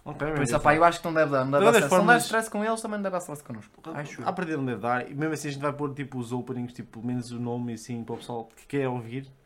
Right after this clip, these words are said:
Speaker 2: Ah,
Speaker 1: Caso
Speaker 2: é,
Speaker 1: por algum
Speaker 2: é,
Speaker 1: motivo
Speaker 2: é.
Speaker 1: não dê, então fica
Speaker 2: Yeah.
Speaker 1: mais
Speaker 2: Pronto, os openings fica, fica na descrição de qualquer forma, yeah. Mas pronto, basicamente foi isso, já sabem.
Speaker 1: Pessoal.
Speaker 2: Continuem a curtir, ah, e vão ver Rent a Girlfriend, por favor. Não esquecem de pedir isso aqui.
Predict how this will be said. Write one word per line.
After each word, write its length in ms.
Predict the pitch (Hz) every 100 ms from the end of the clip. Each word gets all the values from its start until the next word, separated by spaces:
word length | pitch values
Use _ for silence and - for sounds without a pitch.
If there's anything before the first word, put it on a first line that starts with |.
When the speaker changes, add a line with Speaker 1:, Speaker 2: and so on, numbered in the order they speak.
| -
Speaker 2:
Ah, 140 | 151
Speaker 1:
Caso 60 | 160
Speaker 2:
é, 60 |
Speaker 1:
por 80 | 156
algum 120 | 151
Speaker 2:
é, 40 | 143
Speaker 1:
motivo 180 | 139 139
Speaker 2:
é. 40 |
Speaker 1:
não 140 | 139
dê, 300 | 131 139 147 131
então 160 | -
fica 180 | - 117
Speaker 2:
Yeah. 180 | 143 127
Speaker 1:
mais 120 | -
Speaker 2:
Pronto, 140 | - 196
os 60 |
openings 180 | 254 -
fica, 200 | 196 147
fica 140 | -
na 80 | 165
descrição 280 | 147 - 135
de 60 | 127
qualquer 160 | 127
forma, 180 | 123 113
yeah. 160 | 123 110 - - - -
Mas 120 | 196
pronto, 240 | 196 147 - -
basicamente 320 | 196 202 196
foi 140 | 185 165
isso, 160 | 160
já 80 | 170
sabem. 340 | 160 165 160 - - -
Speaker 1:
Pessoal. 200 | - 104
Speaker 2:
Continuem 260 | 185 202
a 20 | 190
curtir, 500 | 175 175 170 175 -
ah, 460 | - 165 165 165 165
e 240 | 170 175 175
vão 200 | 165 165
ver 180 | 160 156
Rent 180 | 151
a 40 | 147
Girlfriend, 300 | 127 127 120
por 60 |
favor. 200 | 135 120 120
Não 60 | 139
esquecem 360 | - 160 156
de 60 | 151
pedir 200 | 160 139
isso 100 | 135
aqui. 160 | 135